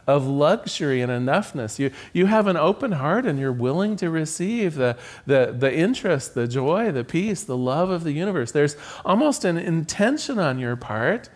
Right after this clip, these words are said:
right, that you'll get the promotion, that the better job that will be yours, that the, the loving family will be yours to experience, that,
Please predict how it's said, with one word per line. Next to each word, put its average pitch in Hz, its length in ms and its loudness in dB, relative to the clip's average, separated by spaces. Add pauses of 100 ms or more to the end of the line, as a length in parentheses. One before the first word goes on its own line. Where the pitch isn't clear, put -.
(120)
right, 180 380 2 (320)
that 160 180 2
you'll 165 120 2
get 139 260 0
the 190 80 0
promotion, 233 680 0
that 139 160 -2
the 139 80 0
better 143 260 4
job 170 440 2
that 196 140 -2
will 175 140 0
be 180 120 2
yours, 185 500 2
that 139 200 -2
the, 120 160 2 (260)
the 160 100 6
loving 175 500 4
family 185 640 0
will 143 140 -2
be 139 140 -4
yours 151 240 -2
to 170 160 -4
experience, 165 800 -6
that, - 220 0